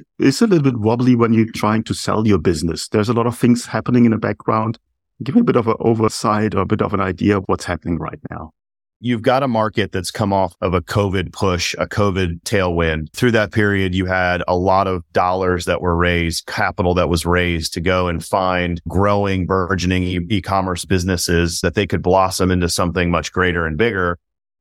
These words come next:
Speaker 2: And it was an aggregation. So it was an aggregator type model, right? And you had a lot of those. Private equity was still dabbling their toes into kind of all e-commerce centric businesses. Very curious to see they invested a lot of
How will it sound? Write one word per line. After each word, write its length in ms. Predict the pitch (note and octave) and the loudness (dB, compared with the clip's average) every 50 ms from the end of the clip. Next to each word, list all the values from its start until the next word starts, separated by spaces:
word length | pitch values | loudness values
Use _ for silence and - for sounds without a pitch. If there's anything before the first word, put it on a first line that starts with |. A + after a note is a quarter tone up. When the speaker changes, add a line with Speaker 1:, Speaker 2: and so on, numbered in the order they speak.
| _ _ - | _ _ -2
Speaker 2:
And 200 | F#2+ G2+ F#2+ F#2+ | -2 0 0 0
it 80 | F#2+ | 0
was 420 | F#2 F#2+ F#2+ F#2 F2 F2 F2+ E2+ - - | 0 2 2 2 2 0 0 -4 -4 -4
an 140 | A2 G#2 G2 | -2 -2 0
aggregation. 920 | F2 G#2 G#2 G2+ E2+ F#2+ F#2 E2 G2 G2 G2+ F#2 - - G#2 F2 F2 F2 | 0 0 -2 0 0 0 0 0 0 -2 0 -2 -2 -4 -2 -4 -4 -2
So 200 | - - F#2+ F#2 | 0 0 0 0
it 40 | F2 | 0
was 100 | E2+ F2 | 0 -2
an 80 | F2+ | -2
aggregator 680 | - - G2 G2+ G2 F2+ G2 F2+ E2+ G2 F2 E2 F2 E2+ | 0 0 0 0 0 -2 -4 -2 0 0 0 0 0 -2
type 220 | - F2+ E2+ D#2+ | -2 -2 -4 -2
model, 400 | D#2+ E2 E2 D#2+ D2+ C#2+ - - - | -2 0 0 0 -2 -4 -6 -8 -4
right? 400 | E2 F2 F2 E2+ F2 E2+ - _ _ _ _ _ _ _ _ | -2 0 0 0 0 -2 -6 _ _ _ _ _ _ _ _
And 100 | - A2+ | 0 2
you 60 | A#2+ | 2
had 120 | B2+ C3+ B2 | 2 2 0
a 60 | B2 | 0
lot 180 | B2+ A2 A2 A2 | -2 0 -2 -2
of 120 | G2 E2+ | -2 0
those. 480 | F#2 F#2 F#2 F#2 F2+ F2+ F2 E2+ - - _ | 0 0 2 2 2 0 0 -2 -4 -10 _
Private 260 | - C3 B2+ A#2+ A#2 | -2 -2 -2 0 0
equity 400 | A2+ A2+ A2 - G#2+ A2 A2 G#2+ | 0 -2 0 0 2 2 2 2
was 160 | G2 F#2+ F2+ - | 2 0 -2 -2
still 340 | - A#2 G#2 G#2+ G#2 F#2 - - | 0 0 2 2 0 -2 -2 -2
dabbling 540 | C3+ C3 C3 D3 D3 D3 D3 C#3+ C#3 C#3 | 0 0 0 0 -2 -2 -2 0 2 2
their 160 | B2+ A#2+ A2+ G#2 | 2 2 0 0
toes 640 | - - A2+ A2 A2 A2+ A#2+ B2 B2+ - - - - - | 0 0 0 2 2 0 -2 -4 -6 -8 -12 -12 -4 -2
into 540 | A2 A2+ A2+ A2 - - A2+ A2 G#2+ G#2+ | 0 0 0 0 2 2 2 4 4 2
kind 180 | G2 G#2+ G#2+ G#2 | 0 0 -2 -2
of 60 | G2 | -2
all 320 | - - G#2 G2+ G#2 G#2+ G2 | -2 0 2 2 2 2 2
e-commerce 640 | G#2+ G#2+ - - - G#2 G2+ G2 G2+ G2+ F#2+ F2+ - | 2 0 0 0 -2 0 0 0 0 -2 -2 -4 -4
centric 440 | - - G2+ G2+ F#2 - G#2 F#2+ - _ _ _ - | -2 -2 -2 -2 -2 -2 -4 -4 -4 _ _ _ -2
businesses. 800 | G2 A2 G2 F2+ G#2 G#2 F#2 - - G#2 G2 G2 F#2+ F#2 F2+ - - _ _ _ _ _ _ _ _ - | 0 0 2 2 0 0 0 0 0 2 2 2 2 0 -2 -6 -10 _ _ _ _ _ _ _ _ 0
Very 180 | B2+ B2 A#2+ | 0 0 0
curious 600 | F#2+ - - - C3+ A#2+ A#2 A2+ A#2 A#2+ A2 - | -2 -4 -2 0 0 0 0 0 0 -2 -2 -4
to 120 | - - F#2+ | -6 -6 -4
see 360 | - - - C3 A#2 A2+ A2+ | -4 -2 2 2 4 4 4
they 140 | G#2 G2+ G2 | 4 2 0
invested 520 | F#2+ F#2 F2 G#2+ A2+ A2 - - C3+ G#2+ | 0 0 0 0 0 0 -2 -2 -2 0
a 40 | G2+ | 0
lot 300 | G2 F#2+ G2 F#2+ F#2 F#2 | 2 2 2 2 2 2
of 220 | F#2+ F#2 F2+ - | 0 -2 -4 -6